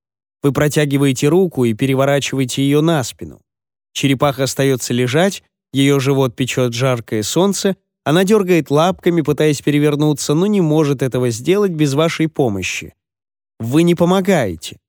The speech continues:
Почему? Первый участник эксперимента отвечает:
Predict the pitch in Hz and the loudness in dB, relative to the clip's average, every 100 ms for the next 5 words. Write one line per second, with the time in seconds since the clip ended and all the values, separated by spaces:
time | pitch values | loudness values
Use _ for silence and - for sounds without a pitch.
0 | _ _ _ _ - 107 - 120 170 156 | _ _ _ _ -8 -4 -2 0 0 0
1 | 92 _ _ _ _ _ _ _ _ _ | -6 _ _ _ _ _ _ _ _ _
2 | _ _ _ 143 196 202 196 175 175 165 | _ _ _ 0 2 2 2 2 2 0
3 | - 139 131 - 135 127 135 151 151 139 | 0 -4 -4 -4 -2 0 0 0 0 -2
4 | 135 123 110 90 71 _ | -2 -4 -6 -8 -12 _